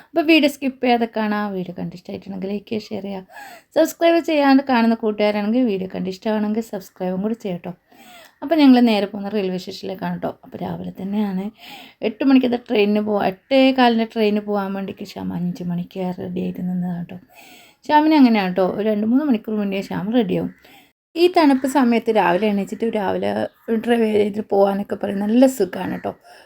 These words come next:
പക്ഷേ രാവിലെ എണീക്കാൻ കുറച്ച് ബുദ്ധിമുട്ടാണ് ട്ടോ. അങ്ങനെ ഞങ്ങളൊക്കെ വിളിച്ച് എണീപ്പിച്ചു, മക്കളൊക്കെ പള്ളിയിലേക്ക് അയച്ച്,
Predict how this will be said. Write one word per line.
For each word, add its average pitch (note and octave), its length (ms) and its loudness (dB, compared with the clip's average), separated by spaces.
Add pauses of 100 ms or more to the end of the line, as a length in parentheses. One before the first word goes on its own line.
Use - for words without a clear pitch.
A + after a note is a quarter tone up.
(160)
പക്ഷേ - 300 -8
രാവിലെ G3 320 0
എണീക്കാൻ C#4 420 4
കുറച്ച് F#3+ 320 -12
ബുദ്ധിമുട്ടാണ് F3+ 680 -10
ട്ടോ. - 160 -10 (640)
അങ്ങനെ D4+ 340 4
ഞങ്ങളൊക്കെ G#3+ 460 2
വിളിച്ച് G3+ 240 -4
എണീപ്പിച്ചു, G3+ 560 -8 (100)
മക്കളൊക്കെ F3+ 460 -4
പള്ളിയിലേക്ക് G#3 500 -4
അയച്ച്, G#3 240 -6